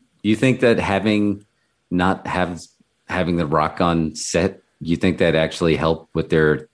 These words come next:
their dynamic? 'Cause we don't know. It's just like everybody loves The Rock and, like, you hear him, uh, on social media and see no problem. Do you think that this is the only time you ever hear of any issues with The Rock on set? Do you think that, uh,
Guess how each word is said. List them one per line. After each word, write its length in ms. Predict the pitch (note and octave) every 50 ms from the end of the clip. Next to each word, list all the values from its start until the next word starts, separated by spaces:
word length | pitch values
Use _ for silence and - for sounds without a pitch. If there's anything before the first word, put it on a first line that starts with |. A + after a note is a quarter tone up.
| _ -
their 140 | E2+ E2 D2+
dynamic? 600 | C2+ D#2+ D2+ C#2+ C#2 C2+ C#2 D#2 A#2 F#3+ A3+ A3+
'Cause 180 | - F2 E2+ D#2+
we 120 | G#2+ F3
don't 180 | A3+ C#4 C4 C#3
know. 320 | A2 G#2+ G2 F#2+ F2 - - - - - - - -
It's 160 | A2 - -
just 240 | A#3 A#3 A3+ - -
like 200 | F#3 C#3 - - -
everybody 460 | B2 E3 G#3 F#3+ D#3+ C3 A2+ F#2+ F2+
loves 320 | D#2 D#2 E2 F2 E2 - -
The 60 | D#2
Rock 380 | C2+ C#2+ D2 D2 C#2+ - -
and, 120 | D2+ C#2 C#2
like, 260 | C#2 D2 D2 - -
you 60 | D2 -
hear 260 | - E2+ F2+ F2+ F2
him, 220 | E2 E2+ D#2 - _ _ _ _ - _ _ _ _ _ _ -
uh, 200 | - C2+ C#2 D2 -
on 180 | - D#2 D#2 D2
social 360 | - F#2 E2 - - E2+ D#2
media 340 | D#2 D#2 D#2 D#2 D#2 D#2+ D#2
and 120 | D2+ D2+
see 140 | - - D#2+
no 160 | D2+ D2+ D2+
problem. 340 | - - D#2+ D2 D2 D#2 D2+
Do 120 | D#2 F#2
you 60 | F#2+
think 300 | F#2 - B2 C3 B2+ C3 - - _ _ -
that 220 | F#2+ E2+ - -
this 180 | A2+ A#2 - -
is 120 | F#3+ - -
the 100 | B2+ A#2+
only 220 | A#2+ C3 C3+ B2+
time 260 | - A#2+ A2+ A2+ A2
you 80 | G#2 G2+
ever 140 | F#2 F#2+ E2+
hear 180 | F2 F#2+ F#2+
of 140 | F#2 - -
any 280 | - D#2 F2 F2 - -
issues 380 | D#2+ - - - E2+ D2 - -
with 140 | D2 C#2
The 80 | - D2
Rock 320 | C#2 D#2 C#2+ C#2 C#2 -
on 140 | D#2 C#2+ C2
set? 260 | - - E2 E2 D2+
Do 80 | - D2+
you 80 | D#2 D2+
think 220 | - B2+ B2 -
that, 240 | A2 G2 E2 - - -
uh, 120 | - D#2